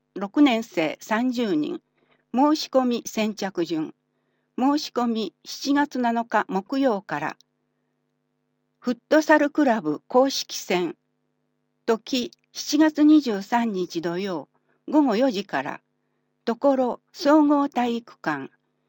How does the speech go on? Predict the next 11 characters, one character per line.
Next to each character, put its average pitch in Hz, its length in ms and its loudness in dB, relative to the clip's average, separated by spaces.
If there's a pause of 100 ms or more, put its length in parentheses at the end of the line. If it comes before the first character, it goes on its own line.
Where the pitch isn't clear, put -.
(380)
費 294 160 4
用、 180 340 0 (120)
千 277 300 0
五 247 120 2
百 233 360 -4
円。 143 260 -8 (680)
当 302 220 4
日、 233 500 -2
二 180 140 -2
千 202 360 -2
円。 165 280 -4